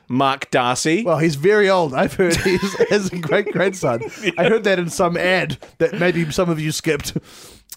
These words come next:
Speaker 1: They were, uh, in, they were fighting in, um, World War Two. <laughs>
Speaker 2: Okay.
Speaker 1: So they're quite old. Um, they were flying, uh, Spitfires, and, um, w-, wouldn't you know it,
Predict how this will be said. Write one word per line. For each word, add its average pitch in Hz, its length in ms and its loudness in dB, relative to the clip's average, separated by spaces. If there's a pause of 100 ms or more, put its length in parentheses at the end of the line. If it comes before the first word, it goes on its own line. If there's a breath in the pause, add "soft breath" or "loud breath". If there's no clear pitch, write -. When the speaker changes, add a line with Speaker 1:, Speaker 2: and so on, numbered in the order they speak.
Speaker 1:
They 139 220 2
were, 143 280 4
uh, 120 320 4
in, 120 320 0
they 135 140 2
were 127 100 2
fighting 117 520 0
in, 107 340 -4
um, 104 540 -4 (160)
World 127 320 -2
War 107 240 -2 (140)
Two. 165 260 0 (160)
<laughs> - 160 -12
Speaker 2:
Okay. 143 460 -4 (480 loud breath)
Speaker 1:
So - 140 -4
they're 151 80 2
quite 160 320 2
old. 107 440 -2
Um, 117 500 0 (500)
they 123 120 2
were 117 80 2
flying, 107 560 -4 (100)
uh, 104 240 -4
Spitfires, 98 760 -4
and, 104 460 -6 (720 soft breath)
um, 101 400 -6
w-, 117 240 -6
wouldn't 123 220 0
you 117 60 0
know 113 180 0
it, - 140 -8